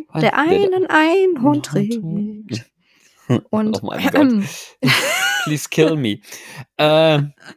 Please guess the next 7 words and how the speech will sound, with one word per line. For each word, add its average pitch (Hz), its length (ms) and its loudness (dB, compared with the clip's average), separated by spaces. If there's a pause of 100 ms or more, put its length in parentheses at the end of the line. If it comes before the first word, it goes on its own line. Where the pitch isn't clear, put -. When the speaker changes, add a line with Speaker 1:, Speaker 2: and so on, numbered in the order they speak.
(720)
Speaker 1:
meine 240 300 2
Bewertung, 160 680 2 (160)
ich 160 200 2
mache 190 280 4
es - 280 -4 (360)
ganz, 175 440 0
ganz 120 560 0